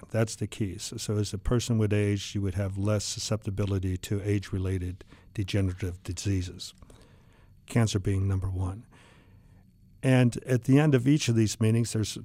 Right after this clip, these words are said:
polls taken as to what types of drugs, uh, would be potentially useful in this scenario. And rapamycin is one. Uh, we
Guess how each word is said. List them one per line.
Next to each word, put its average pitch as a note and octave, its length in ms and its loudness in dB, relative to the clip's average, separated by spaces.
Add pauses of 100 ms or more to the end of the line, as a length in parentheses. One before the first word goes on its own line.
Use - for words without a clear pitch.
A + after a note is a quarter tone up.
(120)
polls C#3 400 2
taken G#2 400 -2
as G#2 200 -2
to A2 120 -2
what D#3+ 320 -4
types D3+ 300 0
of A2 100 -2
drugs, G2+ 680 -2
uh, G#2+ 340 -8
would A2+ 380 -4
be A2 360 2 (640)
potentially A#2+ 760 0 (100)
useful A2+ 520 0
in F#2+ 60 -2
this G2 120 -2
scenario. G#2+ 520 -2 (100)
And G#2 360 -2 (600)
rapamycin G#2+ 760 4
is A#2+ 180 0
one. A2+ 460 2 (160)
Uh, F2+ 120 -8
we G2 120 -2